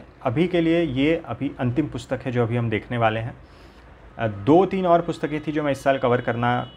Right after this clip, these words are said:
चाहता था या हूँ, तो वो हम cover करेंगे। उसमें से, अ, मुख्यतः वो पुस्तकें मूल संस्कृत में ही होंगी, निबंध ग्रंथ ही हैं एक आध और, तो, अ, वो हम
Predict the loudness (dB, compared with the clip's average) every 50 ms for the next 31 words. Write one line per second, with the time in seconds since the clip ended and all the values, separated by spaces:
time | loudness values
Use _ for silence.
0 | -14 -8 -6 -4 -4 -4 0 2 2 2 2 0 -6 -20 -20 -12 -2 4 6 6
1 | 6 6 4 4 2 2 0 0 -2 -6 -6 -6 -12 -20 -20 -20 -20 -20 -20 -12
2 | -4 -2 0 0 0 0 0 2 2 2 2 2 -2 -2 0 0 2 2 0 0
3 | 0 0 0 0 -2 -4 -8 -8 -10 -12 -12 -10 -6 -6 -6 -4 -4 -4 -4 -2
4 | -2 -4 -4 -6 -8 -12 -10 -8 -4 -4 -4 -2 -2 0 2 2 4 2 2 -2
5 | -4 -6 -4 -4 -4 -2 -2 0 0 0 -2 -2 -4 -6 -6 -6 -6 -8 -6 -4
6 | -2 -2 0 0 0 0 0 -2 -2 -4 -4 -6 -8 -8 -6 0 4 4 4 4
7 | 4 2 0 0 -2 -4 -6 -6 -6 -4 -4 -4 -6 -4 -2 -2 -2 0 0 0
8 | -2 -2 -8 -18 -20 -20 -20 -20 -20 -20 -20 -20 -18 -10 -4 0 2 4 4 4
9 | 2 2 -2 -6 -4 -2 0 0 0 -2 -4 -10 -16 -20 -20 -18 -12 -4 2 4
10 | 4 4 4 2 -2 -4 -6